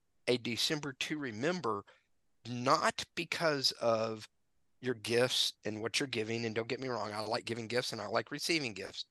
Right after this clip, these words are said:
But it's a time to reflect and remember what this season is all about and why we have it. And if your church is in, you know, if your church doesn't recognize Advent in any way, I'd encourage you,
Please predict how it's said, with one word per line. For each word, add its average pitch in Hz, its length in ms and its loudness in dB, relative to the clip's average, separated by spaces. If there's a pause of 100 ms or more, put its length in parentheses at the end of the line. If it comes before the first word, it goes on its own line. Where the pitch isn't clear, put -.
(580)
But 160 140 8 (120)
it's - 160 0
a 160 60 0
time 185 400 -4
to 180 120 -10
reflect 139 500 0
and 120 120 -4
remember 110 480 -2 (600)
what 110 400 2 (100)
this 151 160 4
season 123 420 0
is 104 120 -4
all 104 200 0
about 123 520 2 (160)
and 127 220 0 (460)
why 139 260 4
we 143 160 -4
have 151 340 -2
it. - 200 -12
And 110 140 -4
if 120 160 -6
your 180 80 2
church - 360 -2
is 226 160 -8 (120)
in, 190 240 -2 (400)
you 175 100 2
know, 170 100 8
if 139 140 0
your 180 80 6
church 202 300 2
doesn't 110 300 0
recognize 120 1000 2 (580)
Advent 113 560 6
in 110 100 -6
any 113 220 -4
way, 113 180 -4
I'd - 180 2
encourage 156 480 -2
you, 139 100 -8